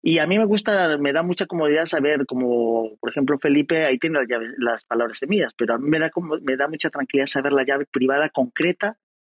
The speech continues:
de la, de la, de la dirección pública donde están, digamos, los bitcoins. Porque eso siempre te garantiza que puedes conformar una transacción para moverlo,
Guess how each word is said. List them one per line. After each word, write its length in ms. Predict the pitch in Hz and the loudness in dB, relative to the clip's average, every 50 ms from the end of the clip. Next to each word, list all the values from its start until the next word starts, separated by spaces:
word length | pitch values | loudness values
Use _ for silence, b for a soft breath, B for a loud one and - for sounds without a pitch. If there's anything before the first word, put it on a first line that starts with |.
| _ _ _ | _ _ _
de 120 | - 143 143 | -2 0 0
la, 200 | 143 131 131 _ - | 0 0 -4 _ -6
de 160 | 135 135 127 | -2 2 2
la, 240 | 127 123 123 120 - | 2 2 2 0 -4
de 200 | - 127 120 120 | -4 -2 0 0
la 420 | 117 117 113 113 113 110 110 113 113 | 2 2 2 0 0 0 0 0 0
dirección 440 | 120 120 117 117 - 143 143 139 135 | 0 -2 -2 0 0 0 0 0 0
pública 480 | - 165 156 165 175 165 - 190 170 | 0 0 2 4 2 2 2 -2 -2
donde 240 | 139 131 127 117 117 | 0 0 0 0 -2
están, 380 | - - - 175 160 156 143 123 | -4 -4 -4 -2 -2 0 0 0
digamos, 360 | 117 110 113 101 104 107 107 | 0 0 0 -2 -4 -6 -6
los 180 | 110 104 104 | -6 -6 -4
bitcoins. 420 | 113 107 - - - 92 90 - - _ _ _ _ _ _ _ _ _ _ _ _ _ _ _ _ _ _ _ _ - | -4 -6 -6 -4 -6 -6 -6 -6 -12 _ _ _ _ _ _ _ _ _ _ _ _ _ _ _ _ _ _ _ _ -4
Porque 220 | 135 120 - 139 | -4 -2 0 0
eso 180 | 131 - - 151 | 0 0 0 0
siempre 400 | - - 170 170 160 160 170 - | 0 2 2 2 2 2 0 0
te 120 | - 151 | 0 0
garantiza 480 | 131 131 127 127 123 - 160 151 - 139 | 0 2 0 0 2 2 0 0 0 0
que 120 | 139 123 | -2 0
puedes 300 | - 127 135 147 147 - | 2 2 2 2 0 0
conformar 440 | - 143 127 120 131 117 127 131 135 | 0 0 0 0 0 -2 0 0 0
una 160 | 139 139 139 | 0 -2 0
transacción 520 | - 139 139 135 143 143 - - 147 135 | 0 -2 -2 -2 -4 -6 -4 0 -2 0
para 140 | 135 143 135 | 0 0 -2
moverlo, 420 | 113 101 95 101 101 101 - - | -2 -2 -2 -2 -2 -4 -6 -10